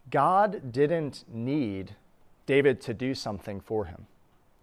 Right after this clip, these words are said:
But the really good news of this passage is that God doesn't stop at rebuking David by, by showing to him, "Listen, David,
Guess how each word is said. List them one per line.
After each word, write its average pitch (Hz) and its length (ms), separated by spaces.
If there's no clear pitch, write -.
But 151 140
the 165 80
really 214 320
good 160 180
news 165 380
of 127 80
this 120 180
passage 156 500
is 120 100
that 131 200
God 156 220
doesn't 156 340
stop 143 540
at 131 160
rebuking 131 760
David 170 420
by, 113 260
by 113 260
showing 151 460
to 117 80
him, 120 180
"Listen, 135 300
David, 110 240